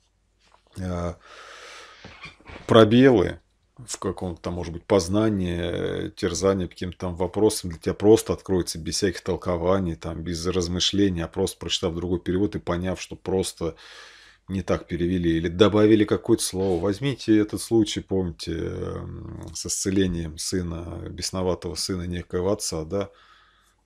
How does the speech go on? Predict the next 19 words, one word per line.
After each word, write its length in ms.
Да 120
уже 140
для 160
всех 280
нормальных 500
людей 240
там 220
по 100
контексту, 680
читая, 460
очевидно, 540
что 540
об 180
изгнании 580
этого 340
рода 280
молитвы 480
и 40
постов, 500